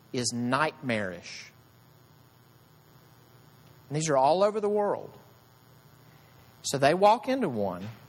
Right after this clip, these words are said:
and they take their two boys. All the, all the procedure had been done. So for the very first time, they're walking out of this Russian orphanage with their two sons. When my wife Maria and I at long,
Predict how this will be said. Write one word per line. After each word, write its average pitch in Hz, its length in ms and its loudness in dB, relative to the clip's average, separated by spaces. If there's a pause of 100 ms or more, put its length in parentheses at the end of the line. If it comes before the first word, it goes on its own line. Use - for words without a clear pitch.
(680)
and 131 120 -2
they 127 120 2
take - 300 2
their 196 120 2
two 226 220 -4
boys. 123 500 0
All 135 280 2
the, 165 120 -4 (100)
all 151 140 -2
the 180 60 -4
procedure 170 580 -4
had 165 160 -10
been 165 140 -4
done. 117 540 -4
So 131 240 -2
for - 140 -10
the 123 100 -4
very 123 360 0
first 214 240 -2
time, 107 400 -4 (300)
they're 127 180 0
walking 147 420 0
out 113 320 -2 (880)
of 131 160 2
this 143 200 -4
Russian 156 300 2
orphanage 117 500 -2 (260)
with 135 160 -4
their 151 100 0
two 156 220 -4
sons. 101 480 -6 (560)
When 139 160 -4
my 127 140 2
wife 143 380 2
Maria 180 380 2
and 147 140 -2
I 131 180 2
at 120 100 -8
long, 135 360 0